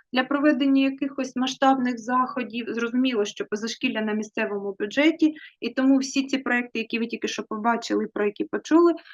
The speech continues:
а, всі вони реалізовані за кошти залучені, тобто це гранти, які пишуться, видаються, заявки, які проходять розгляд, і потім ми маємо можливість це все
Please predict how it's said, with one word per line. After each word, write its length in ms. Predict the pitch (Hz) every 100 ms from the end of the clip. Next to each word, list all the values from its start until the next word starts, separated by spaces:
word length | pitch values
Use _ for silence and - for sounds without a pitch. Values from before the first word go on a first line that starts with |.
| -
а, 140 | - 226
всі 280 | 220 302
вони 420 | 247 247 247 254 240
реалізовані 680 | 233 226 226 240 233 220
за 140 | 214 220
кошти 500 | - 262 233 - 196
залучені, 720 | 196 233 233 202 - 247 277
тобто 260 | 269 269 226
це 100 | -
гранти, 420 | 220 240 240 220 208
які 200 | 208 220 -
пишуться, 480 | 349 - 302 -
видаються, 760 | 226 226 196 214 254 349 - 233
заявки, 500 | 208 214 330 311 302
які 200 | 285 294
проходять 540 | 302 277 277 247 262
розгляд, 380 | 269 262 254 247 -
і 60 | 220
потім 260 | 262 269 226 214 208
ми 240 | 220 254 285 - - _
маємо 380 | 226 240 247 233
можливість 460 | 208 202 233 247 -
це 60 |
все 300 | 185 - 233